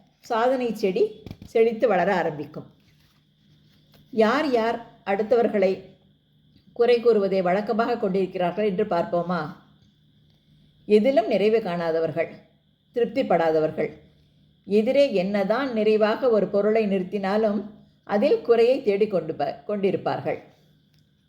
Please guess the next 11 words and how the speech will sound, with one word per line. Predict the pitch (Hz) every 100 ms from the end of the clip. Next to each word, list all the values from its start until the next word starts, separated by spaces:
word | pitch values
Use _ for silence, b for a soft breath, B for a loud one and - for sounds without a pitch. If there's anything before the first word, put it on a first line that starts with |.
| _ _ _ _ _ _ _ _ _ _ _ _ _
குறை | - 285 311 285
கூறுவதையே | 247 233 220 208 214 214 180 208 - _ _ _ _ _ _
வருடக்கணக்காக | 196 214 240 262 240 220 226 220 320 320 359
பழக்கத்தில் | 196 208 202 214 208
கொண்டு | 175 175
விட்டவர்கள், | 160 151 151 160 135 - - _ _ _ _ _ _
ஒரு | 196 202 196
நாளைக்கு | 202 220 254 254 262
நூறு | 240 214 226 208
குறை | 208 254 254
கூறிக்கொண்டிருக்கிறோம் | 226 220 202 202 185 175 185 175